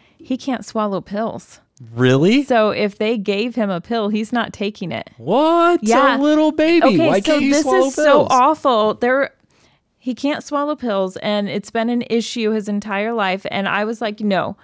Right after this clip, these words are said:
Speaker 1: no kid of mine is not gonna know how to swallow a pill.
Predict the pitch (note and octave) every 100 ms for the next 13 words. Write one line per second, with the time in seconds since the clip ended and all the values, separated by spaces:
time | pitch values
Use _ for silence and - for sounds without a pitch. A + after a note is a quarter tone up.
0 | _ _ _ _ _ - G#3 A#3 D4+ -
1 | D#4+ C#4+ B3+ B3 A3+ A3 G#3+ - G#3 G#3
2 | G3+ G#3 G#3+ G#3+ G3+ G#3 G3+ F#3+ - G3
3 | F#3 F#3 - D4 A#3+ A#3